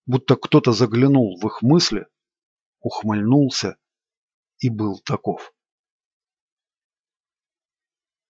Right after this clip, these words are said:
Краткое содержание этой книги.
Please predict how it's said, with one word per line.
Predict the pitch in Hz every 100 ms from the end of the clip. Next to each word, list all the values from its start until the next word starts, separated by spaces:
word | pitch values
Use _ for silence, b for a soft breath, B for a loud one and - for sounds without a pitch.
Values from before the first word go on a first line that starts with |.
| _ _ _ _ _ _ _ _ _ _ _ _ _ _ _ _ -
Краткое | 143 190 - 170
содержание | - 139 131 120 160 156 147 143 -
этой | 123 127
книги. | 113 139 120 -